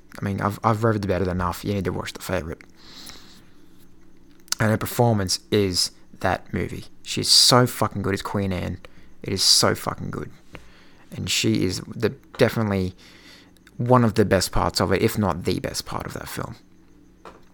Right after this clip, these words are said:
Um, and the directing Oscar went to Alfonso Cuarón for Roma. Again, no surprise there. He took home the D G A, the big honour for the D G As,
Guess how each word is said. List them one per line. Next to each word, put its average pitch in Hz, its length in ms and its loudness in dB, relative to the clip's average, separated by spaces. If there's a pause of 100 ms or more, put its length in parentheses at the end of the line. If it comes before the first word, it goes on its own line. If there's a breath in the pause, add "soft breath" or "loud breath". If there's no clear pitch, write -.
(920)
Um, 101 320 -2
and 104 240 -2
the 98 160 0
directing 113 460 0
Oscar 110 260 0
went 104 180 0
to 107 60 0
Alfonso 101 360 0
Cuarón 110 380 2
for 104 120 -4
Roma. 117 480 4
Again, 98 200 0
no 92 140 0
surprise 98 480 -2
there. 117 200 4
He 104 100 0
took 101 160 -4
home 95 140 -2
the 95 40 -2
D 98 240 0
G 98 160 -2
A, 110 140 2
the 101 100 2
big 127 240 4
honour 104 220 4
for - 80 -10
the 101 60 -8
D 101 180 0
G 95 140 -2
As, 101 300 0